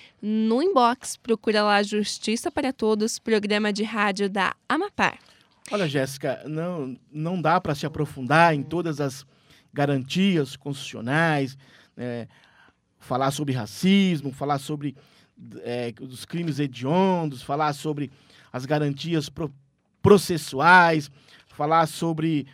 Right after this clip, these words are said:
Speaker 2: o mandato de segurança, falar sobre
Speaker 1: Uhum.
Speaker 2: a extradição, nenhum brasileiro nada será extraditado não, e não será, é, concedido estrangeiro a estrangeiro por crime político ou de opinião. Enfim, são, são garantias constitucionais importantes, a ação popular, que nós vamos depois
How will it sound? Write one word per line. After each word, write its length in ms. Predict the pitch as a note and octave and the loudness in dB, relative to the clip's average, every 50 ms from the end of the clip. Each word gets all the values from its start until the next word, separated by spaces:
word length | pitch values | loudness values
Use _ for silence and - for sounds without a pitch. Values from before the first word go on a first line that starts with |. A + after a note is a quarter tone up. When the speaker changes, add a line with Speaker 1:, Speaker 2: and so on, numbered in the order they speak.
| _ _ | _ _
Speaker 2:
o 80 | - | -10
mandato 340 | D3 D3 D3 C#3+ D3+ D3 C#3+ | -8 -6 -4 -2 -2 -2 -2
de 40 | - | -6
segurança, 800 | - - D3+ C#3+ C3+ C3 C3+ D#3+ F#3 F#3+ F#3+ F3+ E3+ D#3+ - D3+ | -10 -10 -10 -8 -6 -2 2 4 6 6 6 4 2 0 -2 -6
falar 300 | C#3 - D3 D#3 D#3 D3+ | -6 -4 -2 -2 -2 -2
sobre 300 | D3 - D#3+ A3+ A3 A3+ | -2 -2 -2 0 0 0
Speaker 1:
Uhum. 420 | A3 F#3+ F3+ F3+ F#3 G3 A#3 C#4+ C#4 | -2 -4 -6 -6 -6 -6 -6 -8 -4
Speaker 2:
a 160 | - D3 D#3 | -2 0 0
extradição, 800 | D3 - - D#3 D#3 D3+ C#3+ - - - - F3+ F#3+ G3 G3 F3+ | 0 -2 -2 0 0 0 0 -4 -6 -2 2 4 4 4 4 2
nenhum 260 | D#3+ D#3 D#3+ E3 E3 | 0 -2 -2 -4 -4
brasileiro 300 | D#3+ D#3+ D3 D#3 D#3+ D#3 | -4 -4 -2 -2 -4 -2
nada 160 | D#3+ D#3+ D3+ | -2 -4 -2
será 140 | - D#3+ D3+ | -2 -4 -6
extraditado 440 | C#3+ - D3 C#3+ C#3+ D#3+ D3 C#3 C#3+ | -4 -4 -6 -6 -4 -4 -4 -4 -4
não, 240 | D3 D3 C#3+ C#3+ C#3 - _ _ _ _ - - _ _ _ - | -6 -6 -6 -8 -10 -12 _ _ _ _ -20 -20 _ _ _ -10
e 60 | C#3+ | -4
não 180 | C#3+ D3+ D#3+ | -2 -2 -2
será, 280 | D3+ - D#3 D3+ D3+ D3+ D3 C#3+ D3 - | 0 -2 0 0 0 0 0 -2 -6 -6
é, 420 | C#3+ C#3+ C#3 C#3 C3+ C3+ C3 B2+ | -4 -2 -2 0 0 0 -2 -4
concedido 380 | C3 D3 C#3+ C#3+ D3 C#3 D3+ C#3+ | -6 -10 -10 -10 -8 -10 -8 -10
estrangeiro 640 | B2+ - - C#3+ C3+ B2+ B2+ D3 D3+ D3+ D3 C#3+ C3+ C3+ - - _ _ _ _ _ | -8 -8 -6 -6 -4 -4 -2 0 0 0 0 -2 -4 -8 -12 -20 _ _ _ _ _
a 200 | - A#2+ C3 C#3 | -4 -2 0 0
estrangeiro 580 | C#3+ C#3 C#3 D3 C#3+ C#3 C3 B2+ D3 D3+ D3+ C#3+ | 0 -2 -4 -4 -4 -4 -2 0 0 0 0 -2
por 180 | C#3+ D3 D3 | -4 -6 -6
crime 200 | C#3 C#3 D3 D3 | -6 -6 -8 -8
político 400 | C#3 C#3 C#3 C3+ D3 C#3 C#3 D3 | -8 -8 -6 -6 -6 -6 -6 -8
ou 20 | D3 | -8
de 80 | C#3+ | -8
opinião. 400 | C#3 C3+ C#3+ D3 C#3+ D3 E3+ A3+ | -8 -8 -8 -10 -8 -8 -8 -8
Enfim, 240 | D#4+ C#4 - C#4+ D4 | -8 -8 -8 -8 -8
são, 280 | C#4 - C4 B3+ B3 A#3 - _ _ _ _ _ _ | -6 -6 -6 -6 -6 -8 -12 _ _ _ _ _ _
são 240 | _ - - F3 F3+ | _ -12 -10 -8 -2
garantias 580 | F3 G3 F#3+ F#3+ F3+ D#3 - - F#3+ G3 F3+ - | 0 2 2 2 2 0 -4 0 0 0 0 0
constitucionais 460 | - F#3 D#3+ - E3 D#3+ E3 E3 D3+ | -4 -8 -8 -6 -4 -2 -2 -2 -2
importantes, 720 | D#3 D3 - C#3+ B2+ A2+ - F3+ F#3+ G3+ G3 F#3 C#3+ D#3 | -4 -6 -6 -8 -8 -2 0 2 4 4 4 2 0 -2
a 100 | D#3 D3 | -2 -2
ação 260 | D3 - - E3 D#3 | -2 -4 -6 -8 -6
popular, 560 | D3 D#3 C3+ - - C#3 D3+ F3 F#3 F#3 E3+ | -6 -8 -6 -2 2 6 8 10 10 10 8
que 60 | D#3+ D#3 | 6 4
nós 160 | D3+ D3+ C#3+ | 0 -2 -2
vamos 160 | D3 D3 D3 | -2 -2 -2
depois 400 | C#3+ C#3 C3 C#3+ D3 C#3+ C3 - | -2 -4 -2 -2 -2 -2 -2 -6